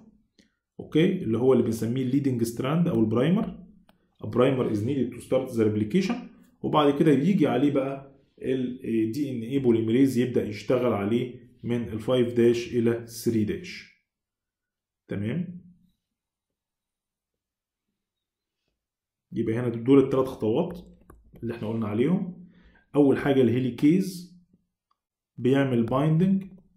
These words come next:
ده الهيليكيز، وزي ما تقول كده بيفتح السوستة دي، أو بيعمل، آه، انزيبنج، أو بيعمل، آه، يديني شكل الريبليكيشن فورك. تمام؟ بعد كده بيحصل بايندنج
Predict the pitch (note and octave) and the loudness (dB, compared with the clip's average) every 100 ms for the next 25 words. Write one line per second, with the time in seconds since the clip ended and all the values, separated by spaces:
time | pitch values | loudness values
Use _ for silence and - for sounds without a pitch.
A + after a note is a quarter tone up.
0 | - C3 C3+ A#2 A2 C3 F3+ - - - | -2 2 4 4 2 2 0 0 -8 -16
1 | _ _ A#2 A#2+ D#3 C3 D3 D#3 D#3 C3+ | _ _ 0 4 4 2 0 2 4 4
2 | D3 - A#2 G2+ C3+ - G#2 G2 - - | 2 0 -8 -4 -4 -4 -4 -6 -8 -14
3 | _ _ _ _ _ B2 B2 A#2+ C#3 C#3+ | _ _ _ _ _ 2 2 4 2 2
4 | C3+ C3 A#2+ - A#2 A#2+ C#3 B2 C3 A#2+ | 0 -2 -2 -6 -10 -4 -2 4 4 4
5 | G#2+ G2+ G2 - B2 B2+ A2+ A#2 B2+ C#3 | 2 -2 -6 -6 0 2 2 2 0 -2
6 | C3 C3 C3 - - _ _ - G#2+ A2 | -2 -2 -4 -6 -18 _ _ -2 0 0
7 | A2+ A#2 A2+ A2 C#3 - D3 C#3+ A2 A#2 | 2 2 2 0 -2 0 2 4 4 2
8 | A#2 A2+ C3 A#2+ G#2 G2+ - - - _ | 0 -2 -2 -4 -4 -6 -8 -16 -20 _
9 | _ _ _ _ _ - C3 D#3+ C#3+ D3 | _ _ _ _ _ -6 -2 -2 0 0
10 | C#3 C3+ D3 B2 D3+ - A2 G#2+ - A#2+ | 2 4 4 4 2 0 0 0 -4 -4
11 | C3+ C#3 A#2+ A#2+ A#2 | -2 0 -2 -2 0